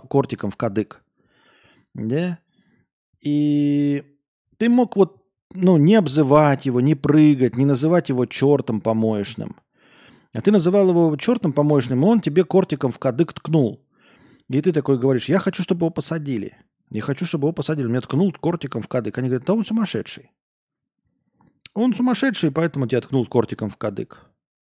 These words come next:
Понимаешь? И ты такой: «Да н-, ну, это не, это ничего не отменяет. Он среагировал так на мои слова. Я хочу, чтобы он понес наказание. Я его называл говном,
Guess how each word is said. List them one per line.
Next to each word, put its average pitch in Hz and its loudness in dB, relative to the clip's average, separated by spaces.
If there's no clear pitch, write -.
Понимаешь? 120 -4
И 117 -8
ты 127 -2
такой: 110 -4
«Да 101 -4
н-, 104 -2
ну, 98 -2
это 107 -4
не, 104 -2
это 104 -4
ничего 120 -2
не 113 0
отменяет. 117 0
Он 110 0
среагировал 120 2
так 139 -4
на 123 0
мои 120 -2
слова. 139 0
Я 101 -2
хочу, 107 -6
чтобы 127 -6
он 113 -4
понес 131 -4
наказание. 131 -4
Я 120 0
его 107 -2
называл 107 -2
говном, 151 2